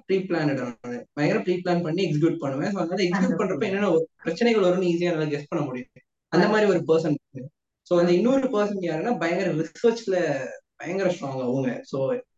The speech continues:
Speaker 1: ஒரு விஷயத்த கொடுத்தோம் அப்படின்னா டீப்பா, டீப்பா உள்ள போயிட்டு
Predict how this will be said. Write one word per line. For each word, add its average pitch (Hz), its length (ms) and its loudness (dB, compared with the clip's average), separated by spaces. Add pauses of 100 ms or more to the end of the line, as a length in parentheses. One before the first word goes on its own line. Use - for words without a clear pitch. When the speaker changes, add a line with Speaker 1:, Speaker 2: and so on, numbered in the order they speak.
(580)
Speaker 1:
ஒரு 156 160 6
விஷயத்த 208 260 4
கொடுத்தோம் 190 340 0
அப்படின்னா 170 280 -2 (180)
டீப்பா, 190 360 -4 (160)
டீப்பா 185 320 -6
உள்ள 165 200 6
போயிட்டு 165 260 0